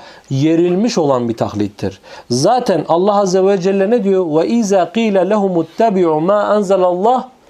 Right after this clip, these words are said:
قَالُوا بَلْ نَتَّبِعُوا مَا أَلْفَيْنَا عَلَيْهِمْ آبَاءَنَا. أَوَلَوْ كَانَ آبَاؤُهُمْ لَا يَعْقِلُونَ شَيْئًا وَلَا يَهْتَدُونَ.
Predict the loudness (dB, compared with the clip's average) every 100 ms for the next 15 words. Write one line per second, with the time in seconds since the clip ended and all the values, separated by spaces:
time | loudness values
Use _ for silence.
0 | _ -20 _ _ _ _ -2 2 2 2
1 | 2 0 0 0 0 0 -2 0 0 2
2 | 2 0 2 2 2 0 0 0 0 2
3 | 2 2 0 0 -2 0 2 2 2 2
4 | 0 -2 -10 _ _ -10 -2 0 2 2
5 | 0 0 0 2 2 4 2 2 2 0
6 | -2 0 2 2 2 0 -2 0 0 0
7 | -2 0 0 2 2 2 2 0 0 0